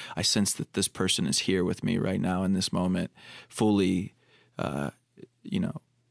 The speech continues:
fully with me right here. And, uh, and I've had moments where I've shared, you know, things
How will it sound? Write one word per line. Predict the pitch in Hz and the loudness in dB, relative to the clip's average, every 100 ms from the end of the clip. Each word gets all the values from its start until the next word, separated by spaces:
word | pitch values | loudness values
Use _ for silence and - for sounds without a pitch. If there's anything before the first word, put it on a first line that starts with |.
| _ | _
fully | - 127 120 104 | -2 2 4 4
with | 98 101 | 4 2
me | 95 92 | 0 2
right | 92 92 | 2 0
here. | 95 90 90 | 0 2 2
And, | - 90 90 92 | 0 0 0 0
uh, | 92 87 104 - _ _ _ _ | -2 -4 -6 -10 _ _ _ _
and | 90 101 | -2 0
I've | 98 | 0
had | 107 98 | 0 2
moments | 107 113 117 104 - | 4 4 4 2 0
where | 92 82 | -2 0
I've | - | 0
shared, | - 98 90 - _ - - - _ _ _ _ - _ _ _ _ _ _ - | 2 2 0 -6 _ -20 -20 -20 _ _ _ _ -20 _ _ _ _ _ _ -8
you | - | -6
know, | - - - _ _ _ _ _ _ - | -6 -8 -10 _ _ _ _ _ _ -6
things | - 98 98 - | 0 2 2 0